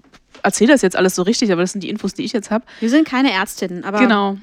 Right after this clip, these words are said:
Speaker 2: äh, guckt das gerne noch mal nach, wenn ihr möchtet.
Speaker 1: Ja. Ähm, genau, das heißt, die, die Eizellen werden jetzt geschützt, damit die halt nicht sterben sozusagen, weil wenn die halt irgendwann nicht mehr da sind, dann kommt man halt in die Wechseljahre. So, das, ne? Funktioniert das
Speaker 2: Oh Gott.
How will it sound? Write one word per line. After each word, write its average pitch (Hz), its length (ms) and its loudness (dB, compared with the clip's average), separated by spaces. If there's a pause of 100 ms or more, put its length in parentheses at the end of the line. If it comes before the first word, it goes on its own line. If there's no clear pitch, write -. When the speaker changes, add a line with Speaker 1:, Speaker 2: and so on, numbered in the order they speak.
(120)
Speaker 2:
äh, 208 400 -6
guckt - 260 -6
das 233 200 -4
gerne 220 220 4
noch 214 120 2
mal 208 160 0
nach, 190 300 -2
wenn 185 100 -6
ihr 170 120 -8
möchtet. 175 420 -14
Speaker 1:
Ja. 208 220 0 (640)
Ähm, 202 360 2
genau, 196 280 2
das 196 140 -6
heißt, 208 220 -2
die, 208 120 -4
die - 160 -8
Eizellen 226 340 0
werden 214 100 2
jetzt 214 160 0
geschützt, - 400 2
damit 233 300 0
die 226 80 0
halt 208 240 -2
nicht - 320 -8
sterben 320 480 2
sozusagen, 285 680 0
weil 220 140 0
wenn 220 140 -2
die 226 100 -2
halt 202 140 -2
irgendwann 208 280 -4
nicht 208 160 -8
mehr 185 120 -4
da 202 260 0
sind, 320 260 -4
dann 277 100 -6
kommt - 180 -12
man 254 80 0
halt 247 100 -2
in 247 80 -4
die 247 80 -2
Wechseljahre. 175 520 -8 (140)
So, - 220 -10 (260)
das, - 220 -18
ne? 254 160 0 (360)
Funktioniert 240 480 -2
das 196 280 0 (240)
Speaker 2:
Oh - 20 -20 (380)
Gott. - 440 -20